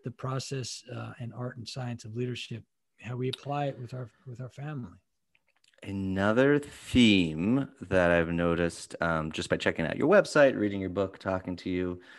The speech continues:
Speaker 2: that we have to talk about is, is the cold bath and the
Speaker 1: Right.
Speaker 2: Wim Hof method. And so fascinating, and this sort of, um, goes in and out of your book. Let's,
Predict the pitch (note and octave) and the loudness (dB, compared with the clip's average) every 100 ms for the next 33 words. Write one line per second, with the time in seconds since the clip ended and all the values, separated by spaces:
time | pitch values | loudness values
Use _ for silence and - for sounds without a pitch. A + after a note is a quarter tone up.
0 | - _ _ - - F#2 G#2 C3+ A2+ A#2 | -20 _ _ -4 0 2 2 2 4 4
1 | G#2 F#2+ F2+ F2+ - F#2 F2+ E2+ - - | 4 4 4 4 0 0 2 0 -6 -20
2 | _ _ _ _ _ G#2 G2 F2 G2 - | _ _ _ _ _ 0 2 2 0 2
3 | - G2+ F#2+ F2 E2+ C2+ - - - - | 6 6 6 4 2 0 -6 -18 -20 -6
4 | F#2+ F2+ F#2 F#2+ G#2 G2+ F#2 F2+ E2+ E2+ | 0 2 4 4 6 4 2 -2 -2 -4
5 | E2+ F2 D#2+ F2+ F2 E2+ D#2 - _ - | -4 -4 -4 -4 -4 -6 -12 -20 _ -10
6 | - - - - C#3+ C#3 A#2+ A2 - G2+ | -6 -4 0 4 4 6 4 4 2 2
7 | G2 F#2+ F2+ F2+ - - _ - F#2+ F2 | 2 0 -2 -6 -12 -20 _ -8 -6 -2
8 | G2+ F#2 F2 - F2+ E2+ E2+ E2 _ - | -2 0 -2 -4 -4 -2 -4 -8 _ 0
9 | F#2+ F#2 F#2 F2+ F2 F2 E2 E2 D#2 G2 | 2 2 0 0 0 0 -2 -4 -2 -2
10 | G#2 - | -2 -6